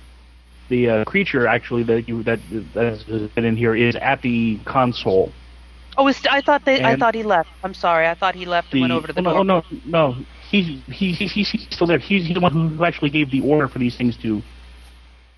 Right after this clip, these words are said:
Speaker 1: to silence you. Uh, the, uh,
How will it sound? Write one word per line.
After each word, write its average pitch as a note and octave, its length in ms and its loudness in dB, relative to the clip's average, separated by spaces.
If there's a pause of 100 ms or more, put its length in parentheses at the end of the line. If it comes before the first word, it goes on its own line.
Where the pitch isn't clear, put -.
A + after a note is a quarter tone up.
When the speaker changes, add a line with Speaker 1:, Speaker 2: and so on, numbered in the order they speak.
(680)
Speaker 1:
to - 160 -10
silence B2+ 460 -2
you. - 100 -10 (920)
Uh, B2 220 4 (100)
the, B2+ 640 2
uh, A2+ 160 4